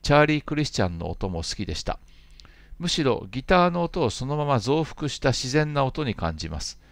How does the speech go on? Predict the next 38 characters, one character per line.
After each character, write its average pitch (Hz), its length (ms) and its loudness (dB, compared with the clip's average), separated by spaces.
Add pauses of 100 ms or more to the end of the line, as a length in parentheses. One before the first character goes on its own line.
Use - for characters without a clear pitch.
(300)
必 - 280 -6
要 175 240 2
以 170 60 -2
上 117 160 2
に 92 100 -2
モ 117 120 -2
コ - 120 -4
モ 101 120 -2
コ 92 140 -4
さ 95 160 -2
せ 98 160 -2
ら 92 140 2
れ 90 100 0
た 123 140 2
ら 107 160 2
作 - 220 -6
り 95 80 -2
物 90 200 -4
に 90 120 -8
聞 - 140 -16
こ 85 240 -4
え 80 60 -2
る。 - 160 -10 (460)
た 180 120 2
だ、 151 200 6
そ - 180 -4
れ 170 100 0
を 170 140 -2
超 160 180 2
え 156 60 4
る 147 180 -2
表 151 280 0
現 123 80 -2
力 92 220 -4
が 90 80 -2
あ 92 60 0
れ 87 120 -2
ば、 92 200 0